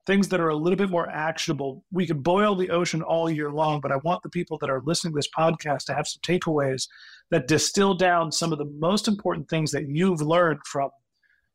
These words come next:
a little over a year of podcasting. What do you think are the biggest brand marketing trends that marketers need to get their head around to be successful this year?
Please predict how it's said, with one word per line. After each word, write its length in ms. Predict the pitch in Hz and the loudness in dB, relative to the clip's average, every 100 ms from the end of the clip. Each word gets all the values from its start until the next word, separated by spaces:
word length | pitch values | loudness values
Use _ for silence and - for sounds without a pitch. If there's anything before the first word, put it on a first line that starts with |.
| - | -4
a 40 | |
little 220 | 214 247 220 | 2 4 4
over 240 | 180 165 | 4 4
a 100 | 143 | 2
year 560 | 135 139 170 180 165 165 | 0 0 2 4 4 2
of 240 | 147 139 | -2 -6
podcasting. 840 | - 156 156 - 139 127 131 123 | -2 0 0 0 -2 -2 -4 -4
What 120 | 143 | 0
do 60 | 285 | 2
you 80 | 277 | 2
think 200 | 285 269 | 0 0
are 100 | 240 | 0
the 100 | 160 | 2
biggest 440 | 165 160 147 - - _ _ - | 2 2 0 -2 -12 _ _ -16
brand 580 | 127 135 147 175 190 165 | -4 0 2 4 2 0
marketing 880 | 143 143 143 165 - 160 147 135 131 - | -2 0 2 2 2 0 -2 -4 -12 -6
trends 720 | - - 185 151 131 135 - | -4 0 2 2 -2 -8 -6
that 160 | 156 - | -4 -2
marketers 680 | 139 147 170 185 160 143 | 0 0 0 0 0 -2
need 220 | 147 151 139 | -4 -6 -6
to 60 | |
get 260 | 127 147 - | -2 -2 0
their 200 | 147 135 | 0 0
head 300 | - 170 165 | -2 0 2
around 360 | 143 139 131 | 4 2 0
to 60 | 135 | -2
be 120 | 151 | -2
successful 560 | 151 - - 135 - 127 | -2 -2 -4 -6 -6 -8
this 200 | 123 - | -6 -8
year? 100 | - | -8